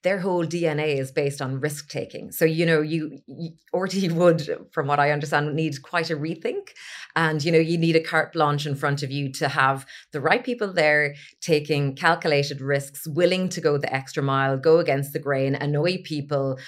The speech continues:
but, like, open up conversations that have never been opened up f-,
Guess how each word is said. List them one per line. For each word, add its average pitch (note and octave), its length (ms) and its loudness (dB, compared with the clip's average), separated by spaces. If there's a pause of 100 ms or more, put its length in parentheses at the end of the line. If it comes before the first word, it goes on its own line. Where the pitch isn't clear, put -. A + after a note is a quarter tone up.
(160)
but, - 140 -4
like, F3 320 -4 (100)
open G#3 300 4
up E3+ 140 -2
conversations D3+ 720 0
that C#3+ 100 0
have C3+ 100 -6
never C#3+ 260 0
been C#3 200 -2
opened C3+ 340 -2
up C3+ 200 -4
f-, - 160 -18